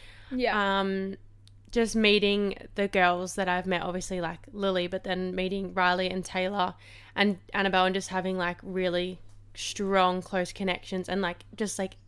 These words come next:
Speaker 2: Ellie, Beck, Chloe, like, just everyone that I've
Speaker 1: Mm.
Speaker 2: met this year and just being on the same wavelength and having people who, you know, are better than you in so many different areas and always, like, pushing you and supporting you, like, that has been huge.
Speaker 1: Yeah, well, the photo you posted for your birthday,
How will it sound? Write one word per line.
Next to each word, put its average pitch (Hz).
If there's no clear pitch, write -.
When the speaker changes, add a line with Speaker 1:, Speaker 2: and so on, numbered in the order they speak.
Speaker 2:
Ellie, 208
Beck, 202
Chloe, 202
like, 196
just 240
everyone 190
that 180
I've -
Speaker 1:
Mm. 220
Speaker 2:
met 180
this 185
year 185
and 180
just 190
being 202
on 196
the 190
same 185
wavelength 170
and 185
having 180
people 240
who, 208
you 214
know, 208
are 202
better 196
than 196
you 196
in 190
so 190
many 180
different 190
areas 180
and 180
always, 175
like, 175
pushing 190
you 180
and 170
supporting 175
you, 175
like, 165
that -
has 185
been 180
huge. 185
Speaker 1:
Yeah, 277
well, 262
the 277
photo 262
you 330
posted 240
for -
your 240
birthday, 220